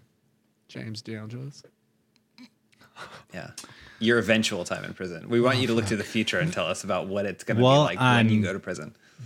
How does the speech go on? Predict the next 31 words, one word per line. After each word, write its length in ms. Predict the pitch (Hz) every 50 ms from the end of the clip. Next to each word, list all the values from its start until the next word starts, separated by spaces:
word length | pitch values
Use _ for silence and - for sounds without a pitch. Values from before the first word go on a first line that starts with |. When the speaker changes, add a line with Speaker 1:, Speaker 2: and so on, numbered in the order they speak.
| - _
Speaker 3:
gonna 180 | - 139 135 123
get 220 | 113 151 165 -
there, 280 | 190 190 190 185 - 127
and, 100 | 123 120 113
um, 280 | 110 107 104 107 - - -
first 380 | - - 143 151 147 - -
day, 300 | 123 120 117 110 104 101
I'm 140 | - 101 107
gonna 160 | 110 104 98
slip 500 | - - - - - 120 123 131 127 - -
and 440 | 98 101 98 95 95 90 87 90 87 - _ -
break 160 | 110 110 -
my 100 | - 104
back, 420 | 87 98 95 90 85 85 - - - _ _ _ _ _ _ -
and 140 | 98 92 90
I'll 100 | 87 87
be 100 | 92 87
Speaker 2:
Smart. 260 | 87 85 85 85 - _ _ _ _ _ _ _ _ -
Speaker 3:
paralyzed 440 | - 107 101 98 95 92 90 90
Speaker 2:
Smart. 40 | -
Speaker 3:
from 80 | - 101
the 80 | 95
neck 200 | 92 90 85 -
down. 340 | - 87 85 82 80 82 82 -
So 340 | - - 95 87 80 - - _ _ - _ _ _ _ _ _ _ - - - - - - - - - - - - _ - - -
Speaker 2:
I 80 | 110 107
mean 80 | -
Speaker 3:
my 140 | 147 139 139
dreams 340 | 127 123 160 156 147 131 113
of 80 | 110 -
fitness 580 | - 127 123 98 104 104 101 - - - -